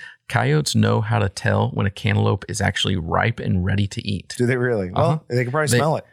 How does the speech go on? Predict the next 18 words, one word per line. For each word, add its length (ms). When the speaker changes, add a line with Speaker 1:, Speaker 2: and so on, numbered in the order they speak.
Speaker 1:
they 140
will 220
leave 360
the 100
ones, 500
uh, 300
that 180
are, 420
uh, 200
not 260
ripe, 280
let 260
them 200
grow. 280
They'll 180
be 160
back, 540
like, 160